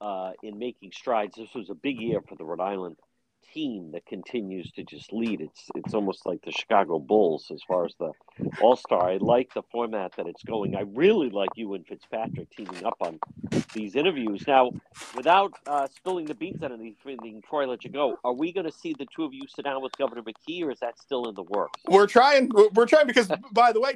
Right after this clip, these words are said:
Speaker 2: to your point, <laughs> when, when the president of the Senate and the, and the speaker s-, sat down with us, our next question was, "Hey, Governor,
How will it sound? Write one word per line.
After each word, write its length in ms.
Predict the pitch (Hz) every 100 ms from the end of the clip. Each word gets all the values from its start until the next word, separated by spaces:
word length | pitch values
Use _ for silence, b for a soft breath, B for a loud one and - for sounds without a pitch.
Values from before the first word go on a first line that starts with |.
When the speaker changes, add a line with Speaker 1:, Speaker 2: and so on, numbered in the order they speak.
| -
Speaker 2:
to 80 | 233
your 180 | 214
point, 400 | 202 269 320 233 165
<laughs> 40 | -
when, 280 | 349 - 180
when 280 | 214 220 220
the 80 | 208
president 640 | - 233 233 233 226 220
of 80 | 214
the 80 |
Senate 400 | 208 240 233 233
and 160 | 220 214
the, 180 | 208 202
and 120 | 196 202
the 80 | 190
speaker 460 | 190 - 254 285 214
s-, 180 | - _
sat 260 | - 175 160
down 160 | 160 165
with 100 | 170
us, 160 | 165 b b
our 200 | 156 175 -
next 240 | 196 -
question 380 | - 226 - 202
was, 140 | 185 233
"Hey, 80 | 240
Governor, 480 | 294 330 269 180